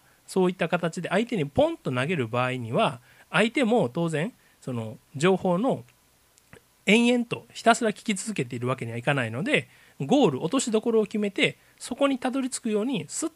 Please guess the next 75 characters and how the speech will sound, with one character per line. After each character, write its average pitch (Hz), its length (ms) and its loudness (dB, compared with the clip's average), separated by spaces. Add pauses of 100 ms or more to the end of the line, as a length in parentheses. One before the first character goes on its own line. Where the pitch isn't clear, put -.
と 143 80 -4
誘 151 160 2
導 190 180 2
し 175 140 -4
な 160 80 2
い 151 80 -2
と 135 80 -6
い 120 60 -6
け 123 120 -4
な 120 140 0
い 226 100 -2
と - 100 -6
い 113 100 -6
う 110 40 -8
こ - 140 -10
と 120 100 -18
で 123 120 -16
す - 100 -16
よ 143 60 -8
ね。 254 160 -10 (1040)
そ - 140 -6
し 269 60 -4
て、 170 260 2 (160)
そ 262 180 0
の 262 220 0 (180)
伝 269 260 0
え 277 60 0
た 302 120 6
い 185 100 6
ポ 180 180 0
イ 202 80 2
ン 202 80 -2
ト 190 140 -4
と 190 400 2
ゴ 247 220 6
ー 220 40 4
ル 135 100 0
が 113 100 -8
決 - 180 -2
ま 240 140 4
っ 262 60 -6 (100)
た 254 120 0
ら、 127 140 -4 (920)
じ 302 120 -2
ゃ 311 40 2
あ 277 40 2
次 220 260 -2
に 131 140 0
ど 156 120 2
う 127 40 2
す - 100 -10
る - 100 -14
か。 - 180 -12 (380)
次 233 280 2
は 190 120 4
で 117 120 -8
す - 100 -14
ね、 131 260 -4 (420)
フ - 140 0
ォ 302 160 4
ー - 20 2
マ 294 140 2
ッ 294 60 -4 (100)
ト 262 120 4
を 233 60 4
決 - 200 -2
め 202 140 6
る 160 120 0
ん 107 60 -8
で - 100 -14
す。 - 140 -18 (1120)
あ 180 100 4
な 285 120 2
た 160 180 2
が 147 300 4